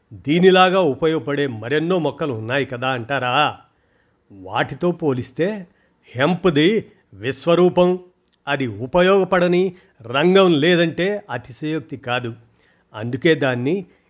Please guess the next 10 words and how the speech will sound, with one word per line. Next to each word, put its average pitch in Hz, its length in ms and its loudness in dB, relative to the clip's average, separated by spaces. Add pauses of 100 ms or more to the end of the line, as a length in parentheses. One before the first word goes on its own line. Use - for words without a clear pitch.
(140)
ఇండస్ట్రియల్ 180 720 2
హెంప్ 160 320 0 (240)
అంటున్నారు. 123 560 -6 (680)
ఎన్నో 180 400 4
పరిశ్రమలకు 156 880 -4 (520)
కార్బన్ 151 640 4
నెగటివ్ 147 400 -2
ముడిసరుకుగా 131 960 -2 (540)
పేరు 135 300 -2
తెచ్చుకుంది 143 800 -4